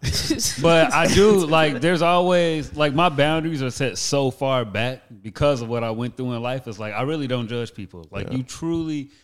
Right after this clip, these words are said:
Speaker 2: you truly have to take me there.
Speaker 3: Yeah.
Speaker 2: But once you take me there, nah, ain't no consideration. Ain't no, you could, you could die tomorrow. I wouldn't give a fuck.
Speaker 3: <laughs>
Speaker 2: I actually would rather that. Like, that's really it.
Speaker 3: Oh,
Speaker 1: Okay.
Speaker 3: we different. 'Cause,
Speaker 1: Yeah.
Speaker 3: uh,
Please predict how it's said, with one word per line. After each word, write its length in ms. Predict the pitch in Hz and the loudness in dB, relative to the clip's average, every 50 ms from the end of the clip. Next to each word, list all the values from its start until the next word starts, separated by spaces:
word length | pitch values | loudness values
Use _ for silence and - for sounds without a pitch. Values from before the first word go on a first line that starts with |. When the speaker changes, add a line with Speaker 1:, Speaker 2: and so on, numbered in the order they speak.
| _ _ _ | _ _ _
Speaker 2:
you 160 | 127 151 160 | -12 -12 -12
truly 680 | 131 - - - - - 202 226 240 247 240 226 214 196 | -10 -10 -12 -10 -6 -2 2 4 4 4 4 4 2 0
have 200 | 170 165 156 131 | 0 0 0 -2
to 80 | 139 139 | -6 -8
take 260 | 131 - 151 135 127 | -6 -4 -4 -4 -4
me 120 | 120 107 98 | -6 -8 -8
there. 300 | 90 87 82 78 76 - _ | -8 -8 -12 -12 -16 -20 _
Speaker 3:
Yeah. 80 | - - 50 - - | -16 -14 -14 -8 -4
Speaker 2:
But 100 | 123 135 | 0 2
once 200 | 147 160 147 - | 2 2 2 0
you 80 | 151 | -4
take 240 | 135 139 170 165 147 | -4 -2 -2 -2 -2
me 120 | 147 143 139 | -2 -4 -4
there, 320 | 131 143 131 127 123 117 113 | -2 -2 -2 -2 -2 -2 -4
nah, 320 | 113 117 113 104 95 92 92 | -4 -4 -2 -4 -4 -4 -4
ain't 200 | 117 131 139 139 | -4 -2 -2 -2
no 100 | 139 131 | -2 -4
consideration. 960 | 131 131 123 - 139 127 123 120 120 117 117 107 - 120 113 107 107 107 - _ _ _ - - - - | -4 -6 -8 -6 -6 -4 -4 -4 -4 -6 -8 -10 -12 -12 -12 -10 -10 -12 -14 _ _ _ -20 -20 -12 -6
Ain't 160 | 120 131 127 127 | -2 0 2 2
no, 140 | 127 123 | 2 0
you 200 | 113 113 123 165 | 0 0 0 0
could, 200 | 170 - 139 117 113 120 | 0 0 -2 -2 0 0
you 80 | 135 151 | 0 0
could 120 | - 139 | 0 0
die 140 | 123 135 135 135 | 0 0 0 0
tomorrow. 400 | 135 139 151 156 156 135 107 92 | 0 2 2 2 2 2 2 -2
I 240 | 95 101 117 127 | -2 -2 -2 0
wouldn't 280 | 135 135 143 135 135 131 | 0 0 0 0 0 0
give 120 | 151 170 165 | -2 -4 -4
a 40 | 131 | -4
fuck. 260 | - 127 107 90 82 - - - - | -6 -6 -8 -8 -10 -14 -18 -16 -12
Speaker 3:
<laughs> 200 | - - - - 196 | -10 -8 -6 -2 2
Speaker 2:
I 200 | 170 127 139 143 143 | 4 4 6 6 4
actually 320 | 147 165 160 - - - | 4 4 2 0 -2 -2
would 160 | - 147 143 | 0 0 2
rather 280 | 151 160 180 180 156 127 107 | 2 2 2 2 0 0 -2
that. 340 | 98 85 80 - - 104 113 | -4 -6 -8 -12 -14 -12 -8
Like, 240 | 120 117 120 113 | -6 -6 -4 -4
that's 220 | 113 135 135 131 123 | -4 -4 -4 -2 -2
really 340 | 143 151 143 131 131 143 165 | -2 -2 0 0 -2 -2 -2
it. 200 | 151 104 - - - _ _ | -4 -6 -8 -12 -20 _ _
Speaker 3:
Oh, 180 | - 165 127 131 | 0 2 4 4
Speaker 1:
Okay. 200 | 139 143 143 147 - | 2 2 -2 -2 2
Speaker 3:
we 160 | 165 220 226 | 2 4 4
different. 520 | 170 160 147 135 - - 95 - - - - | 6 6 4 4 4 0 -4 -4 -4 0 2
'Cause, 160 | 156 139 - | 4 4 6
Speaker 1:
Yeah. 240 | 196 - 147 156 - - | 6 6 6 6 6 4
Speaker 3:
uh, 100 | 185 - | 4 4